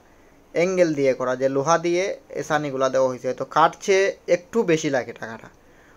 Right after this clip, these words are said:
হয়তো এই বাড়িটি দেখলেন কাঠ আনলে আপনার হয়তো বিশ হাজার টাকার কাঠ আনলে হইতো, কিন্তু এই বাড়িতে লাগছে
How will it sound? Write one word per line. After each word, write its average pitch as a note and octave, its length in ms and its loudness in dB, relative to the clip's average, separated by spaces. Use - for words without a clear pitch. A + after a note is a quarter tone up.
হয়তো D#3+ 180 2
এই F#3 320 4
বাড়িটি F3+ 360 4
দেখলেন F3+ 300 4
কাঠ F3 260 6
আনলে F3+ 220 4
আপনার E3 340 0
হয়তো D#3 240 0
বিশ D#3 180 0
হাজার D#3 200 6
টাকার D#3+ 220 4
কাঠ D3 200 0
আনলে D3 220 0
হইতো, C#3+ 300 0
কিন্তু C#3 480 -6
এই C#3+ 160 -2
বাড়িতে C#3 340 2
লাগছে D3+ 260 -2